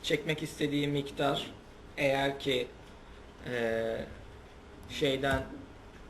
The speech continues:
hesabında olandan az ise çekmesine izin verecek. O zaman ne diyeceğiz? This nokta bakiye eksi eşittir miktar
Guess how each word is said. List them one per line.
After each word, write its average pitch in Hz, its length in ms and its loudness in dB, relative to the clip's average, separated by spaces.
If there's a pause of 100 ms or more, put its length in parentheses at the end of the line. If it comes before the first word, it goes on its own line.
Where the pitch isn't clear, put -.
(1040)
hesabında 139 580 2
olandan 131 640 2 (160)
az 147 280 2
ise 139 300 0
çekmesine 139 600 0
izin 139 340 0
verecek. 113 540 0 (100)
O 139 80 0
zaman 139 300 4
ne 139 120 4
diyeceğiz? 127 380 2 (160)
This 151 280 0
nokta 123 640 0 (640)
bakiye 123 760 2 (680)
eksi 143 380 2
eşittir 135 800 2 (840)
miktar - 600 -4